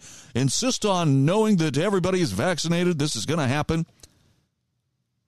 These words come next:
Look, I don't claim any kind of superpowers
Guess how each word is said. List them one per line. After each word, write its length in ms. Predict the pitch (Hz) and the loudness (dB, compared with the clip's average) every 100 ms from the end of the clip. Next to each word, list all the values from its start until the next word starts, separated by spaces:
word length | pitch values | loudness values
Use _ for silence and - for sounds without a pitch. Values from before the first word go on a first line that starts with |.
| _ _ _ _ _ _ _ _ _ _ _ _ _ _ | _ _ _ _ _ _ _ _ _ _ _ _ _ _
Look, 160 | - 113 | -8 -4
I 100 | 175 | 0
don't 160 | 262 160 | 0 0
claim 240 | 180 170 | 0 2
any 140 | 143 | 0
kind 220 | 135 156 123 | 0 0 0
of 60 | |
superpowers 920 | - - 123 151 123 113 120 151 - | -2 -2 0 0 0 0 0 0 -4